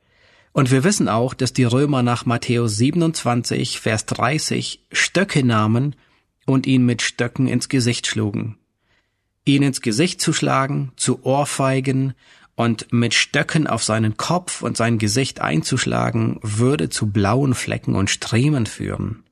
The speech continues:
All dies würde zur Bedeutung dieses Wortes zermalmt passen. Was ist mit dem nächsten Wort? Züchtigung. Wie ich schon sagte, dies ist das hebräische Wort für Strafe.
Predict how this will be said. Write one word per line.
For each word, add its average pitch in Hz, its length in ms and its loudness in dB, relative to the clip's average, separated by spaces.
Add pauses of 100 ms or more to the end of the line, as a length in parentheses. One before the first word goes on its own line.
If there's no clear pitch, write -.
(580)
All 147 240 0
dies 135 420 0
würde 110 240 0
zur 113 240 0
Bedeutung 113 560 0
dieses 113 340 -4
Wortes 110 640 -2
zermalmt 107 1000 0
passen. 117 500 -4 (1500)
Was 160 200 2
ist - 100 0
mit 208 140 4
dem 147 180 4
nächsten 123 540 0
Wort? 104 540 -4 (240)
Züchtigung. 113 760 -2 (1400)
Wie 151 160 4
ich 202 140 2
schon 143 180 4
sagte, 127 640 0 (180)
dies 139 300 0
ist - 120 -2
das 139 160 0
hebräische 123 540 0
Wort 117 260 0
für 123 220 -2
Strafe. 104 840 -2